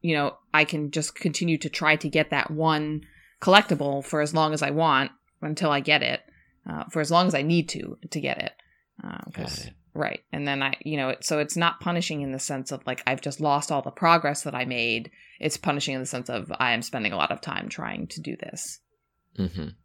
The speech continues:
Speaker 1: But, you know, there's no penalty to it. Like, I die, I just go back and try again, and it's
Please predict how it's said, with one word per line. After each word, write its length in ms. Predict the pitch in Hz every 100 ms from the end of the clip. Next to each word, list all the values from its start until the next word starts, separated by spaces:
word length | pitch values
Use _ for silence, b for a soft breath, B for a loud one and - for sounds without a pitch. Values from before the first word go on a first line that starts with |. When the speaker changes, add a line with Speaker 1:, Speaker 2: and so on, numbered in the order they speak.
| _ _ _ _ -
Speaker 1:
But, 220 | 156 - - -
you 100 | 160
know, 120 | 139
there's 220 | 156 160
no 200 | 160 151
penalty 420 | 156 165 151 143
to 200 | - 156
it. 120 | 139 -
Like, 160 | -
I 100 | -
die, 440 | 147 170 160 156 156
I 80 |
just 220 | 135 - -
go 80 |
back 200 | 131 123
and 80 | -
try 140 | - -
again, 640 | - 160 147 139 139 139
and 140 | 131 127
it's 380 | - - -